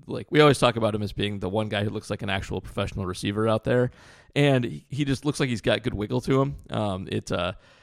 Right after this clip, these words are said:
it, it's fun to see him play and start to get, although he didn't get that many snaps, he only played, like, thirty percent of snaps in this game. They still give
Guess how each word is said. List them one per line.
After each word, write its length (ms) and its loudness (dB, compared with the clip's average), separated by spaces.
it, 220 -4
it's 200 2
fun 260 2
to 60 -2
see 180 -2
him 160 -2
play 300 -2
and 100 -8
start 200 -4
to 80 -6
get, 200 -6
although 160 6
he 100 8
didn't 140 2
get 80 0
that 80 2
many 140 -4
snaps, 320 0
he 60 -6
only 100 -2
played, 200 0
like, 140 -4
thirty 220 -2
percent 280 -6
of 60 -6
snaps 320 -6
in 60 -10
this 120 -8
game. 280 -8
They 180 -10
still 280 -6
give 360 -4